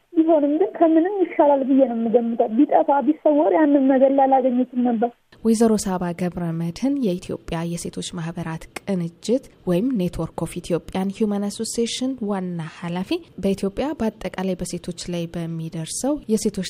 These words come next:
Speaker 2: ጥቃትና ህጉን በተመለከተ አጠር ያለ አስተያየታቸውን ሰጥተውኝ ነበር።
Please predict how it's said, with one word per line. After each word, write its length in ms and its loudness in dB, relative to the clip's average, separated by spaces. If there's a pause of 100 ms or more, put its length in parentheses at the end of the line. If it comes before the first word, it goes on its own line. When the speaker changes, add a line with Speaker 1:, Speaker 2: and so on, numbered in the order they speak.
Speaker 2:
ጥቃትና 580 -6 (300)
ህጉን 480 -2
በተመለከተ 880 -8
አጠር 300 -4
ያለ 220 -6
አስተያየታቸውን 680 -10
ሰጥተውኝ 400 -8
ነበር። 300 -12